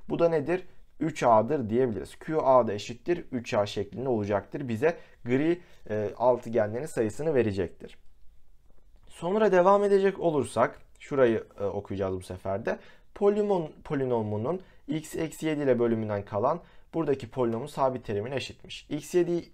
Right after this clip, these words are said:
x eksi yedi ile bölümünden kalanı bulabilmek için ne yapmamız gerekiyor? X'e yedi vermemiz gerekiyor. Yani bu ifadeyi sıfıra eşitlememiz lazım. O zaman,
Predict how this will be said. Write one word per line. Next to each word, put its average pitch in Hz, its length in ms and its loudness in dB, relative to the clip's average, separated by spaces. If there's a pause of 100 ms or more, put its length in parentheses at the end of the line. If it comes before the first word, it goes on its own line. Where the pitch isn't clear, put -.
x 143 280 -8
eksi 147 340 -6
yedi 147 180 -2
ile 143 240 0
bölümünden 131 420 0
kalanı 127 420 -2
bulabilmek 110 540 0
için - 260 -8 (340)
ne 147 60 2
yapmamız 107 720 -2
gerekiyor? 123 500 0 (260)
X'e 160 460 0 (160)
yedi 127 260 2
vermemiz 107 440 2
gerekiyor. 98 360 -2
Yani 131 300 0
bu 151 120 -6
ifadeyi 117 480 0
sıfıra 120 340 -6
eşitlememiz 90 600 -8
lazım. 151 360 2 (300)
O 156 140 0
zaman, 135 340 2